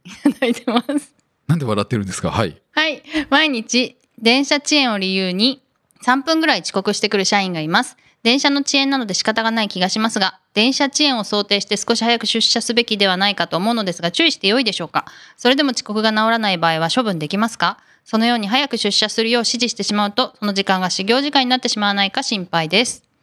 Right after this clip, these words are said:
Speaker 2: なかなか切実な、
Speaker 1: ということです。
Speaker 2: <laughs> ね、お悩み。え、ペンネーム何さんでしたっけ？
Speaker 1: 競馬大好きさん？
Speaker 2: それ僕じゃないですか。<laughs> 東京都にお住まいの競馬大好きさん。
Speaker 1: はい。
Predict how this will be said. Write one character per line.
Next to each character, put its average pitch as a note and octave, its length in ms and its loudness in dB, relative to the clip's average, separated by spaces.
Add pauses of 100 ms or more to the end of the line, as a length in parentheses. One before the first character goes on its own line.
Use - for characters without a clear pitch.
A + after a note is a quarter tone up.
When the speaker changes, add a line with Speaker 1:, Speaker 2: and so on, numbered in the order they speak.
(840)
Speaker 2:
な A2+ 80 -2
か A#2+ 140 0
な C#3+ 100 0
か C#3 500 0 (400)
切 D3+ 360 -2
実 D#3 260 -2
な、 C3 320 0
Speaker 1:
と - 60 -2
い - 20 0
う - 40 -4
こ - 120 2 (480)
と D4+ 120 -6
で C3 40 0
す。 - 0 -
Speaker 2:
<laughs> - 0 -
ね、 C3+ 220 0
お G2 180 -2
悩 C#3+ 300 0
み。 B2+ 500 -2 (140)
え、 A#2+ 100 4
ペ C#3 180 -2
ン F3+ 100 -2
ネ F#3+ 100 0
ー - 20 -4
ム A2 80 -2
何 A#2+ 240 -2
さ G#2+ 120 -4
ん E2 40 -4
で D#2+ 60 -4
し - 60 -8
た - 80 -4
っ - 20 -12
け？ - 340 -6
Speaker 1:
競 A#3+ 160 -2
馬 A#3 180 0
大 A3+ 220 0
好 - 80 -16
き - 140 -10
さ D#3 160 -8
ん？ E3 240 -8 (100)
Speaker 2:
そ - 160 -2
れ A#2+ 60 -2
僕 F3 260 -2
じ - 80 0
ゃ - 40 2
な C#4+ 120 2
い - 20 -4
で C#4+ 120 4
す - 80 -12
か。 G#4 80 2
<laughs> - 440 -2 (1160)
東 F3 220 2
京 F#3+ 220 2
都 D3 140 -2
に A2 100 0
お G2+ 80 -2
住 A2+ 180 -2
ま G#2+ 140 0
い G#2 80 0
の G2 140 -4
競 A#2+ 220 0
馬 C3 200 0
大 C3+ 220 -2
好 - 120 -14
き - 120 -16
さ - 120 -2
ん。 - 40 -2
Speaker 1:
は A#3 300 0
い。 - 120 -12